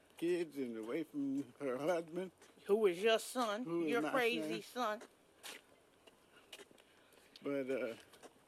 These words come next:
Speaker 2: You just love having folks.
Speaker 1: Yeah.
Speaker 2: Why you like having people coming?
Speaker 1: Well, they, they bring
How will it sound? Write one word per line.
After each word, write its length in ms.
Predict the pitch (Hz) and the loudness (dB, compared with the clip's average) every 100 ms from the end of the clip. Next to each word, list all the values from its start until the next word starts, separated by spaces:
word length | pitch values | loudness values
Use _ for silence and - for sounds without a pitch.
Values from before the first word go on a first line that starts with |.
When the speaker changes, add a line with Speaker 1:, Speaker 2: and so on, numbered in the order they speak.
| - - - | -20 -20 -4
Speaker 2:
You 120 | 202 | 2
just 220 | 269 214 208 | 4 4 4
love 220 | 208 208 | 4 4
having 320 | 220 214 233 | 4 2 0
folks. 420 | - 269 359 - | 0 0 -2 -4
Speaker 1:
Yeah. 240 | 131 151 156 - - - - - | -6 -4 -6 -10 -20 -20 -20 -2
Speaker 2:
Why 140 | 220 277 | 4 4
you 140 | 311 | 4
like 160 | 285 233 | 2 2
having 280 | 240 214 | 2 2
people 320 | 208 226 - 185 | 0 -4 -4 -6
coming? 300 | - 180 123 - - - - | -4 -6 -8 -14 -20 -20 -12
Speaker 1:
Well, 320 | - 180 196 | -8 -6 -4
they, 240 | 165 165 156 - - - | -2 -2 -4 -10 -16 -6
they 140 | 165 | -6
bring 520 | 156 160 180 180 156 | -4 -2 -2 0 -4